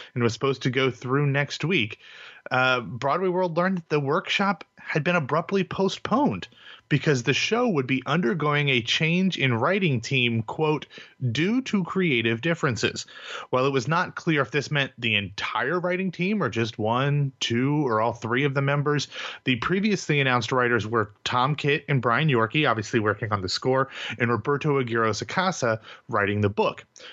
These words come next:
Now, director Trip Coleman is expected to remain with the production. Now, here's where it gets curiouser and curiouser, James. Magic Mike had a previously announced engagement at Boston's Colo-, uh, Emerson Colonial Theater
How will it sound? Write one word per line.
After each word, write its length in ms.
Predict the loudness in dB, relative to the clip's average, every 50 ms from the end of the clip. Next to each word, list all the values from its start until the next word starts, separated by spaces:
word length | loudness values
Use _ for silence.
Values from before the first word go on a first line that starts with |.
| -6 -2
Now, 160 | 0 0 0
director 380 | 0 0 0 0 0 -2 -4
Trip 320 | -6 -2 -2 -2 -2 -2 -4
Coleman 420 | -2 0 0 2 2 2 2 0 -2 -2
is 220 | 0 0 2 2
expected 480 | 0 -2 -2 -2 0 0 0 0 0 0
to 120 | 0 0
remain 380 | 0 2 2 2 2 2 2 2
with 140 | 0 0 -2
the 80 | -2
production. 580 | -2 -2 -2 0 0 -2 -2 -2 -4 -4 -4 -8 _ -20 -18 -18 -8 -4
Now, 240 | 0 0 0 0 -2
here's 300 | -6 -6 -4 -2 -2 0
where 140 | 0 0 -2
it 80 | 0 0
gets 180 | -2 -2 -2
curiouser 640 | -4 -8 -4 0 2 2 4 4 2 2 2 2 2
and 100 | 2 0
curiouser, 560 | -2 -2 0 0 2 2 2 2 2 2 0
James. 380 | 2 2 2 2 2 2 -2 -6 -10 _ _ _ _ _ _ _ _ _ _ _ _ _ _ _ _ _ -4 -2
Magic 380 | 0 0 0 0 0 0 0
Mike 300 | 2 2 2 0 -2 -6 -14
had 280 | -6 -2 0 0 2 0
a 60 | 0
previously 540 | -2 0 0 0 2 0 -2 -2 -2 0 0
announced 320 | 2 2 0 0 0 -2
engagement 520 | -2 -2 0 0 0 -2 0 -2 -2 -2
at 120 | -2 -4 -2
Boston's 480 | -2 -2 -2 -2 -2 -2 -4 -4 -4
Colo-, 320 | -4 -4 -2 0 0 0 0 0
uh, 40 | 0
Emerson 500 | 0 0 0 0 0 0 0 0 -2 -2
Colonial 440 | -2 -2 0 0 2 2 2 2 0
Theater 400 | 0 0 0 2 2 2 0